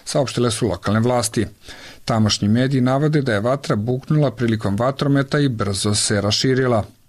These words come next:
Ambasador Francuske u Nigeru, Sylvain Ité, napustio je tu afričku zemlju mesec dana nakon što je vojna hunta zatražila od njega da ode,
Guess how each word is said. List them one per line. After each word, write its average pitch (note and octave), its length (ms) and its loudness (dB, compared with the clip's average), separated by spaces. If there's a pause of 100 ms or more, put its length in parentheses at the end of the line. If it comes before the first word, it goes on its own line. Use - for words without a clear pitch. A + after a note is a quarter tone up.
(720)
Ambasador B2+ 540 -2
Francuske C3+ 680 0
u G#2+ 200 2
Nigeru, C3+ 560 2
Sylvain A#2 720 0
Ité, C#3 280 -2 (320)
napustio E3 520 0
je A2+ 100 -2
tu A#2 120 0
afričku A2+ 420 -2
zemlju A#2+ 400 2 (260)
mesec B2 360 -2
dana C3+ 340 2
nakon D3 300 0
što - 180 -2
je C3 60 2
vojna C3+ 280 2
hunta C3+ 480 0
zatražila C3 600 0
od G2 140 0
njega C3+ 220 0
da A2+ 160 -2
ode, A#2+ 340 0